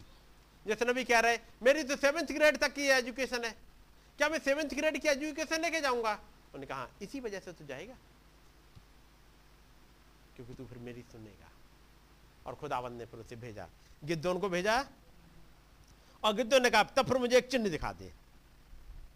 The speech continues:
मुझे कंफर्म हो जाए कि आप ही आए हो प्रभु।" उन्होंने कहा, "ठीक है।" गिदोन ने कहा, "रुक जा बस, मैं जा रहा हूँ, मैं अभी आता हूँ लौट के।" वो गया,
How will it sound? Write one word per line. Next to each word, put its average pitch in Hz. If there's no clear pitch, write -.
मुझे 247
कंफर्म 277
हो 220
जाए 185
कि 165
आप 156
ही 185
आए 147
हो 143
प्रभु।" 110
उन्होंने -
कहा, 110
"ठीक 190
है।" 214
गिदोन 190
ने 208
कहा, 202
"रुक 196
जा 214
बस, 220
मैं 196
जा 196
रहा 214
हूँ, 220
मैं 202
अभी 220
आता 220
हूँ 220
लौट 220
के।" 226
वो 170
गया, 202